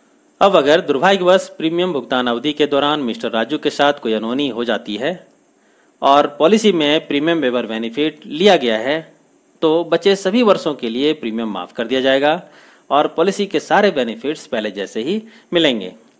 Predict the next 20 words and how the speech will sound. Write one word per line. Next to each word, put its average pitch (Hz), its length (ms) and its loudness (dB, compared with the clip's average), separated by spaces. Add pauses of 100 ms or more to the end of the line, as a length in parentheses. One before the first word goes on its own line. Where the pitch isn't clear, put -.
(300)
यही 214 160 4
कारण 170 280 4
है 147 200 0
कि 156 120 -6
पॉलिसी 143 400 -4
के 160 160 -2
यूनिक 135 360 -4
बेनिफिट्स 117 440 -6
में 123 80 -6
मैंने 104 260 -8
बताया 120 340 -4
था 147 260 -4
कि 123 200 -8
इस - 320 -12
धन 175 180 -2
संचय 120 340 -6
पॉलिसी 117 380 -8
के 113 140 -6
माध्यम 101 400 -10
से 147 220 -2